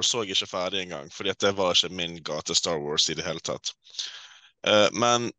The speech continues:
disse to episodene synes jeg har et veldig godt potensial, veldig godt fundament til å bli en veldig god serie. Ehm, og jeg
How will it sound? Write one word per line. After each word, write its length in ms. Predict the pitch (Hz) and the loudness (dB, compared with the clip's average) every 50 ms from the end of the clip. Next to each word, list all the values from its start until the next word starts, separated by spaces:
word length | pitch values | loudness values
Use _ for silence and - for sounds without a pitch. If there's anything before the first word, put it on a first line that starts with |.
| _ _ _ 131 127 135 | _ _ _ -2 0 2
disse 240 | 180 196 - - - - | 4 4 4 4 2 4
to 100 | - 170 | 4 4
episodene 600 | 143 - - 120 - 131 120 131 156 165 139 104 90 | 4 6 4 4 4 4 2 0 0 2 4 4 4
synes 300 | - - 165 156 - - | 4 4 2 0 -2 -2
jeg 80 | 117 107 | -2 -2
har 140 | 135 123 | -2 -4
et 80 | 113 - | -2 0
veldig 280 | 123 120 143 143 110 95 - | 0 0 0 -2 -6 -6 -6
godt 140 | 107 - - - | -8 -8 -6 -8
potensial, 640 | 98 95 - 98 90 92 - 101 101 101 98 92 92 90 | -4 0 0 0 2 2 2 4 4 4 4 4 2 0
veldig 260 | 98 104 117 123 113 | 0 0 0 0 0
godt 240 | 120 120 110 - - | -2 -2 -2 -2 -2
fundament 560 | - - 117 101 92 95 101 113 113 107 104 104 - | -2 -4 -4 -4 -4 -4 -4 -2 -4 -4 -6 -8 -6
til 100 | 110 101 | -4 -4
å 60 | 98 95 | -4 -2
bli 160 | - 120 113 | 0 2 2
en 140 | 98 98 92 | 2 2 2
veldig 300 | 98 98 107 117 120 110 107 - | 2 2 2 0 -2 -6 -6 -8
god 320 | - 131 127 101 87 - | -6 -6 -6 -6 -4 0
serie. 540 | - - - 113 104 95 95 - - 76 76 76 - - - - - - - - - - _ - _ _ _ _ _ - | 0 2 6 6 6 6 4 2 0 -2 -2 -4 -6 -10 -16 -20 -20 -20 -20 -20 -20 -20 _ -20 _ _ _ _ _ 2
Ehm, 560 | 95 98 98 98 98 101 98 98 98 98 87 - - _ _ - - _ | 4 6 6 4 4 2 2 -2 -4 -6 -8 -10 -14 _ _ -18 -8 _
og 600 | - 107 110 110 107 107 110 110 107 110 107 - - - - - | 2 4 6 6 8 8 8 8 8 8 6 6 4 2 2 4
jeg 240 | 151 151 147 135 | 6 6 6 4